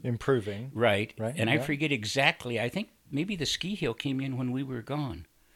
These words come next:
Speaker 1: Hmm.
Speaker 2: But I remember it was expanding,
Speaker 1: Mm-hmm.
Speaker 2: Schweitzer, and
Speaker 1: Mm-hmm.
Speaker 2: that seemed to make a big, that seemed to have a big impact.
Speaker 1: Yeah.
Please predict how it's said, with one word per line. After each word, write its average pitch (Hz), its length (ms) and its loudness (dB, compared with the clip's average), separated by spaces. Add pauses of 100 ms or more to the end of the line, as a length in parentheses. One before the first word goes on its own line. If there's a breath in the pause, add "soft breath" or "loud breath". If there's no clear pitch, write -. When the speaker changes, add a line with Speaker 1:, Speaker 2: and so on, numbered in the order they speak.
(280 loud breath)
Speaker 1:
Hmm. 190 240 0
Speaker 2:
But 131 120 6
I - 40 10
remember 135 280 10
it 127 80 6
was 110 180 4
expanding, 107 720 4 (180)
Speaker 1:
Mm-hmm. 117 60 -2
Speaker 2:
Schweitzer, 107 680 0
and 104 100 -2
Speaker 1:
Mm-hmm. 98 80 4
Speaker 2:
that 107 160 4
seemed 101 260 0
to 98 60 -4
make 90 200 -6
a 87 40 -4
big, 82 380 -10 (180)
that 95 180 -8
seemed 98 260 -6
to 90 40 -6
have 85 140 -6
a 85 60 -8
big 87 220 -8
impact. 82 640 -8
Speaker 1:
Yeah. 104 240 0